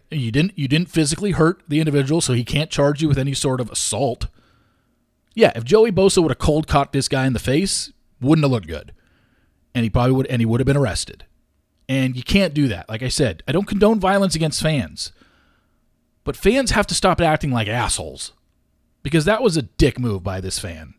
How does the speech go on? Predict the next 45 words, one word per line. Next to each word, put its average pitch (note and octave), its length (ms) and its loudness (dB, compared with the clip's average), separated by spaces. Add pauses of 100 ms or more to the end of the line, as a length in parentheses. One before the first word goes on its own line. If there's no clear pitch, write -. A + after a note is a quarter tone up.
to A#2+ 100 -6
do G2 200 -6
that. D#2+ 260 -14
He C4+ 180 -6
knew A#3 160 2
exactly B2 480 0
what G#2+ 120 -4
he G#2 40 -4
was F#2 160 -6
doing. E2+ 320 -16 (240)
He - 140 -6
was G#3 100 -2
trying E3+ 300 0
to C3+ 100 -10
instigate G#2 480 -4
Joey G2+ 240 -4
Bosa, F2 400 -10 (640)
one D#3+ 140 0
of D#3+ 40 0
the D3+ 60 0
most D3 240 2
feared E3 240 2
defensive C#3 400 0
ends A#2+ 220 2
in A#2 80 -2
all G2+ 140 -2
the G2 60 -8
league. D#2+ 360 -14 (880)
And G#2+ 100 -6
he F#3 60 0
got C#4 160 4
under C#4+ 220 2
his E3 100 2
skin, A2+ 380 -2
for G#2+ 100 -10
sure. E3 400 2 (520)
Got B2 180 -2
Joey C3+ 240 2
Bosa C3 300 0
to G#2+ 40 -6
call C3 200 -2
him A#2+ 60 -2
a A2+ 40 -4
fucking A2+ 340 -4
loser. A#2+ 500 -2